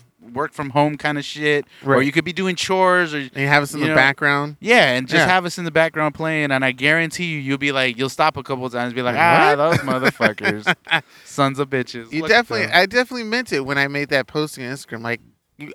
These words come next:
Speaker 2: I don't feel, I feel one of the things about our show is that people probably, or I feel like they would feel like they're in a group with their regular homies,
Speaker 1: Absolutely.
Speaker 2: just shooting the
Speaker 1: We're
Speaker 2: shit
Speaker 1: just having
Speaker 2: like
Speaker 1: a
Speaker 2: you normally
Speaker 1: homie
Speaker 2: would.
Speaker 1: conversation, and you're just there,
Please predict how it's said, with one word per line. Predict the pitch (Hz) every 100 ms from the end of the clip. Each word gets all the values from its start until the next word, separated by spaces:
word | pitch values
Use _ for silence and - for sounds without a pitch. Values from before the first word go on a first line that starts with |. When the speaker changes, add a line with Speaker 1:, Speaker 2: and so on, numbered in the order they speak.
| -
Speaker 2:
I | 165
don't | 220 196
feel, | - 185 170 147
I | 156
feel | 196
one | 165 165
of | 165
the | 143
things | 147 143
about | 127 123
our | 120 113
show | - - 147 131
is | 110
that | 120 117 - _ _ _ _ _ _ _ _ _ -
people | 190 185 156
probably, | - - 156 175 156 143 _ _ _ -
or | 139
I | 131
feel | 135 180
like | 165 143
they | 151
would | 151 156 139 - _ _ _ -
feel | 214 165 127 123 131 - _ _
like | 127 131 -
they're | 127 -
in | 143
a | 127
group | 104 135 160 151 - _ _
with | 113 131 123 _ _ _ _ _ _
their | - 123
regular | 117 135 135 131 123
homies, | 113 147 147 143 139 113
Speaker 1:
Absolutely. | 117 117 107 95 90
Speaker 2:
just | 87 139 -
shooting | 156 156 151
the | 131 127
Speaker 1:
We're |
Speaker 2:
shit | 185 151
Speaker 1:
just | 185
having | 180 175 160 156
Speaker 2:
like |
Speaker 1:
a | 135
Speaker 2:
you |
normally | 143 147 151
Speaker 1:
homie |
Speaker 2:
would. | 180
Speaker 1:
conversation, | 165 139 139 - 135 123 131 113
and | 110
you're | 117 117
just | 120 104
there, | 101 113 110 113